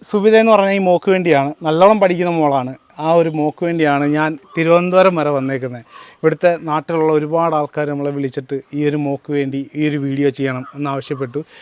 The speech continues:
അപ്പം നമ്മളിവിടെ വന്നു. ഇവിടെ വന്നപ്പോൾ കൂട്ടുകാരെ എന്ന് പറയേണ്ട അവസ്ഥയെന്ന് വെച്ചാൽ നാല് കലത്തിൽ കുടിക്കാനും കുളിക്കാനും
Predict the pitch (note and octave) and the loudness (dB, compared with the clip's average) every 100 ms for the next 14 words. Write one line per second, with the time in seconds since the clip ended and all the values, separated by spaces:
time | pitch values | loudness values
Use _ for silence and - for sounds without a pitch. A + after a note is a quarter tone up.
0 | - D#3+ E3+ F3 E3+ F3 E3+ D#3+ D3+ D3+ | -4 -2 0 0 2 4 4 2 -2 -4
1 | D3 D#3 D3+ D#3 D#3+ E3+ D#3+ D#3 F3+ F#3 | -2 0 0 0 0 -2 0 2 4 4
2 | F#3 D#3+ E3+ F3 F3 E3+ F#3+ G3 G3+ F#3+ | 2 -2 -6 -2 4 6 4 4 4 4
3 | - G#3 G#3 F#3 F3 F3 - - - E3+ | 2 2 2 2 2 0 -6 -20 -2 4
4 | F3+ G3+ G#3+ G#3 F#3+ F#3 F#3 G3 F3 D3+ | 6 6 4 4 4 4 2 0 -2 -4
5 | - E3 D#3+ E3 F3 F3+ E3+ E3 D#3+ - | -6 -4 -4 0 0 0 -4 -4 -4 2
6 | F3 F3 D#3+ | 4 4 2